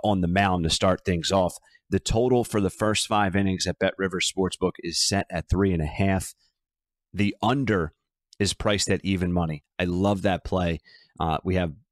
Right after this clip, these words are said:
two pitchers that have a really low E R A on the entire season, two pitchers that are, uh, throwing the ball really well as of late.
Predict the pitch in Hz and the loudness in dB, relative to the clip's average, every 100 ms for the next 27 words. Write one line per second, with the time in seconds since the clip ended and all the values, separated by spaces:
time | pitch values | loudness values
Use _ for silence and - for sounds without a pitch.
0 | _ - 131 123 110 107 107 101 - 80 | _ -2 0 2 0 2 0 0 0 -2
1 | 92 92 85 76 82 110 120 113 101 101 | 0 0 -2 -8 -4 0 2 2 4 2
2 | 95 104 95 90 98 101 85 87 85 87 | 2 2 2 2 2 0 -2 -6 -10 -8
3 | 98 90 - - 101 92 90 - 120 - | -4 -2 -2 0 2 2 0 0 -2 0
4 | 104 98 101 90 - _ _ 90 87 85 | 0 2 0 0 -4 _ _ -2 0 0
5 | - 67 52 - _ _ _ _ _ _ | -2 -6 -8 -16 _ _ _ _ _ _
6 | _ _ - - _ _ _ _ _ - | _ _ -18 -18 _ _ _ _ _ -20
7 | 87 107 117 110 95 101 82 101 104 95 | -10 -2 0 0 2 2 2 2 4 4
8 | 92 95 85 87 80 85 95 92 | 4 2 0 -4 -6 0 2 2